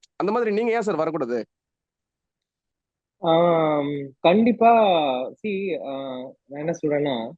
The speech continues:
Speaker 2: இப்போ உங்க வீட்ல வந்து ஒரு வீடுன்னு ஒண்ணு இருக்கு, ரைட்டா?
Speaker 1: கண்டிப்பா சார்.
Speaker 2: வெளிய இருந்து பார்த்தா வெறும் அப்பா தான் வீட்டை நடத்துற மாதிரி உங்களுக்கு தெரியும். ஆனா
Speaker 1: கண்டிப்பா.
Speaker 2: அம்மாவுடைய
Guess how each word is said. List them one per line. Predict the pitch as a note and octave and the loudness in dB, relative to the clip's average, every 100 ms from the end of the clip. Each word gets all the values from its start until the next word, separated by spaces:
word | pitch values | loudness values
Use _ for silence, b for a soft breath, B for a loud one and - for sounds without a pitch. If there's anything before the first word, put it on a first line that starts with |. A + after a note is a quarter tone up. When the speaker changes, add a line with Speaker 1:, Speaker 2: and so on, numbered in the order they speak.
| _ _ _ _ _ _ | _ _ _ _ _ _
Speaker 2:
இப்போ | _ D#3+ | _ 2
உங்க | D3 D3 | 4 6
வீட்ல | E3 G3+ F#3 E3 | 6 6 4 4
வந்து | D#3 D#3+ F3 D#3 | 4 4 4 4
ஒரு | C#3+ | 4
வீடுன்னு | D#3 F3+ E3+ E3 | 4 2 2 2
ஒண்ணு | C#3 | 2
இருக்கு, | B2+ - G#2 - _ - | 0 -4 -10 -10 _ -10
ரைட்டா? | B2+ A#2+ A#2 G#2+ - _ _ _ | -8 -8 -10 -12 -18 _ _ _
Speaker 1:
கண்டிப்பா | C#3 C#3 C#3 | -6 -2 2
சார். | |
Speaker 2:
வெளிய | G#3 A#3+ | 6 6
இருந்து | A#3 A3+ | 4 2
பார்த்தா | G3 F#3+ F#3+ G3+ G3+ F#3 | 0 0 0 0 0 0
வெறும் | E3+ F#3+ F#3+ E3 D3 | 0 0 -2 -4 -4
அப்பா | C3+ - G3 | -6 -2 -2
தான் | F#3+ F#3 | 0 -2
வீட்டை | F3 D#3 | -4 -4
நடத்துற | D3 D3 C#3+ | -6 -4 -4
மாதிரி | D3 D3+ | -4 -4
உங்களுக்கு | C#3 A#2+ B2 | -4 -6 -4
தெரியும். | B2+ A#2 _ _ _ _ _ _ - | -4 -6 _ _ _ _ _ _ -6
ஆனா | D3 E3 | -2 2
Speaker 1:
கண்டிப்பா. | F3 E3 D3 C3+ G#2+ G#2 - - - | 2 2 2 -2 -4 -10 -16 -18 -8
Speaker 2:
அம்மாவுடைய | C#3+ F3+ G3+ F#3 F3 D#3+ | 0 4 8 8 8 6